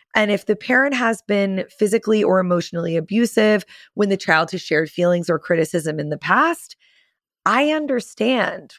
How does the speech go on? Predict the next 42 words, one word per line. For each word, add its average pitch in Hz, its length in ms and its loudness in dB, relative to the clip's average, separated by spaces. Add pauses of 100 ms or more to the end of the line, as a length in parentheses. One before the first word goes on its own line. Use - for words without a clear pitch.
(160)
why 196 400 4
they 175 180 2
would 170 200 -2
not 151 340 0 (100)
want 156 280 0 (120)
to - 140 -10
share. - 600 0 (500)
And 185 340 0
you 220 120 0
may 226 180 2
want 247 220 0
to - 60 -20
consider 190 360 -2
sharing 170 340 0
in 175 80 -2
a 170 100 0
way 160 280 2
that 156 120 0
feels 156 280 -4
less 147 180 -6
threatening 160 380 -2
in 147 120 -8
person, 226 520 0
like 165 200 -4
via 143 360 0
phone, 226 520 0
email, 185 600 0
or 156 260 0
a 147 80 -2
letter. - 460 -10
And 175 120 0
I 175 120 0
think 233 300 -2
the 247 100 0
thing 190 260 -6
that 170 220 -2 (480)
we 202 120 2
often 185 360 2
get 185 160 0
very 170 340 2
fixated 180 640 0
on 202 480 0